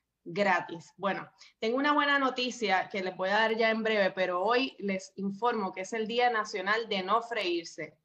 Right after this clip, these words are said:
Y preguntarán, "¿Qué es eso? ¿De qué ella habla?". Bueno, es que el Consejo Nacional para la Prevención del Cáncer de Piel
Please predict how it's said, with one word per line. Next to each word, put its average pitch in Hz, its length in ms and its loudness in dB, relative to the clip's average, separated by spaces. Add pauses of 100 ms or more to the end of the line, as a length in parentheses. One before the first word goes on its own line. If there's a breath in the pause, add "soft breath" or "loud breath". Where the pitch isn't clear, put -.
(120)
Y 185 100 -6
preguntarán, 180 540 -4
"¿Qué 208 140 -4
es 214 140 -4
eso? 208 240 -6
¿De 160 160 -4
qué 180 200 -6
ella 202 200 -2
habla?". 196 180 -4
Bueno, 165 320 -8 (300 loud breath)
es 196 120 -6
que 247 60 0
el 233 100 0
Consejo 247 380 -2
Nacional 240 540 -2
para 202 180 0
la 185 180 -2
Prevención 190 720 -4
del 202 160 -4
Cáncer 190 380 -8
de 214 160 -4
Piel 220 380 -2